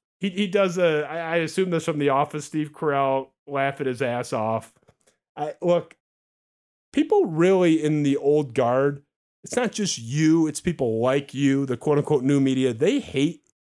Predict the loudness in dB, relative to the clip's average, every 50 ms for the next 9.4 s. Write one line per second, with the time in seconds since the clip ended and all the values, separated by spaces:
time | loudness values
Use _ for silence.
0 | _ _ -20 -18 -18 -16 -14 -10 -6 -4 -2 0 0 0 0 0 0 -2 -2 -2
1 | -4 -4 -4 -4 -4 -4 -6 -8 -12 -12 -14 -16 -18 _ _ _ _ _ _ _
2 | _ _ _ _ _ _ _ _ _ _ _ _ _ _ _ 0 2 2 2 2
3 | 0 2 2 2 2 2 0 -4 -4 -2 0 -2 -2 -4 -6 -8 -2 0 2 2
4 | 2 2 2 2 2 2 2 2 2 2 2 2 2 0 -2 -2 -2 0 0 0
5 | 0 0 -4 -4 -2 0 2 4 2 2 2 0 0 -2 0 0 2 2 2 2
6 | 2 2 2 2 2 2 2 2 2 0 0 0 -2 -4 -4 -4 -6 -10 -6 -4
7 | -4 -2 -2 -2 -2 -2 -2 -2 0 -2 -2 -2 -2 -4 -2 0 0 0 0 -2
8 | -2 -2 -2 -4 -4 -4 -4 -4 -4 -4 -4 -4 -4 -6 -8 -6 -6 -6 -6 -6
9 | -6 -4 -2 0 0 0 -2 -6